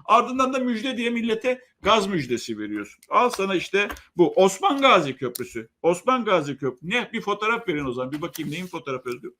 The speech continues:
Ha, peki. Osman Gazi Köprüsü. Bak, yeni ücret dokuz yüz yetmiş dört lira olmuş. E, yolcudan yüz seksen dört lira alınacak.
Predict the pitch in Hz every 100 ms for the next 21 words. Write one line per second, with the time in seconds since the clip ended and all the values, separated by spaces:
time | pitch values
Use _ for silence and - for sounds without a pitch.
0 | _ _ _ _ 165 143 - _ _ _
1 | - 175 160 127 - - 175 180 233 269
2 | 262 247 175 151 160 - 143 - 349 -
3 | _ _ 185 185 - _ _ - 156 220
4 | 294 226 262 262 226 220 240 220 220 220
5 | - 233 233 233 180 131 151 269 - _
6 | _ _ _ _ - 156 160 156 175 202
7 | 202 208 254 220 208 - 214 - 220 214
8 | 233 240 233 202 156 147 147 220 247